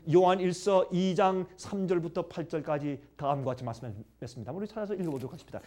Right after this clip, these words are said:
요한 일 서입니다. 저 성경 뒤에 요한 일 서 이 장 삼 절부터 팔 절까지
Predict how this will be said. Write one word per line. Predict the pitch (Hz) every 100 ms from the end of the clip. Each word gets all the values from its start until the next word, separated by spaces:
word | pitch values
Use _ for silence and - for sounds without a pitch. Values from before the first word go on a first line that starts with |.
| - 139
요한 | 151 175 180
일 |
서입니다. | - 117 101 120 - _
저 | 110 123 139 147 147 151 147
성경 | 151 143 139 139 131
뒤에 | 139 139 127 - - 139
요한 | 143 139
일 | 160 151
서 | - 208 214 - _ _ _ _ _ _ _
이 | 151 185 185
장 | 214 214 214
삼 | - - 170
절부터 | 156 139 139 151 131 -
팔 | - 208 -
절까지 | 208 190 175 147 156